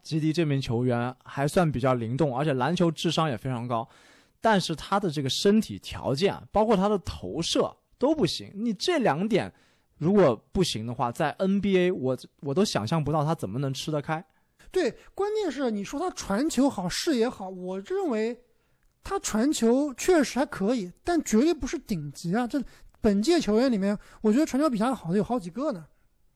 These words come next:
Speaker 2: 而且刚刚正经说的，你的身体条件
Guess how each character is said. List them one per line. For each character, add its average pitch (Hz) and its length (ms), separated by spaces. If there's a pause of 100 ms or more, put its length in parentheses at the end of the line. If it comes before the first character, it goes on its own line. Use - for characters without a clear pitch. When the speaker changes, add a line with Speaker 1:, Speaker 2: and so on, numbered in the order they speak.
(420)
Speaker 2:
而 269 140
且 240 140 (360)
刚 262 120
刚 269 80
正 277 140
经 208 100
说 208 160
的， 196 140 (300)
你 214 100
的 214 120
身 359 360
体 170 240
条 160 260
件 208 300